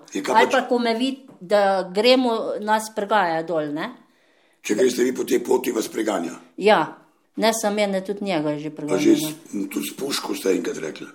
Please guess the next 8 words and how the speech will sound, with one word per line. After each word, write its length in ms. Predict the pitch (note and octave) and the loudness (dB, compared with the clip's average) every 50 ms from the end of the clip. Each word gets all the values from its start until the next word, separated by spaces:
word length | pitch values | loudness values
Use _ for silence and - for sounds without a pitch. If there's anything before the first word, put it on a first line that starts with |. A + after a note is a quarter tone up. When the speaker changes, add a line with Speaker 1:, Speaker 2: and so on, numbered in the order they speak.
| _ _ _ | _ _ _
Speaker 2:
S 200 | - - - - | -16 -12 -12 -10
puško, 600 | - - A3 A#3+ C4 B3 - - - B3+ B3 A#3+ | -2 2 4 4 4 4 2 0 2 4 4 4
ko 120 | A#3+ A#3 | 4 2
je, 200 | A3+ A3+ G#3+ G#3+ G#3+ | 2 4 4 4 2
e, 480 | G3+ - G3 G3 G3 G3 F#3+ F#3+ F#3+ | 2 2 2 2 4 4 4 2 0
dva 240 | - - E3+ F#3+ G#3+ | -6 -6 0 0 0
tisoč 440 | G#3+ - B3 A3 - - F#3+ - - | 2 2 -4 -4 -4 -4 -6 -6 -8
trinajst 760 | - - F#3+ G3 G3 G3 G3 G3+ A3+ C#4 C#4+ - - - - | -6 -2 0 0 2 2 4 4 4 2 0 -4 -12 -18 -20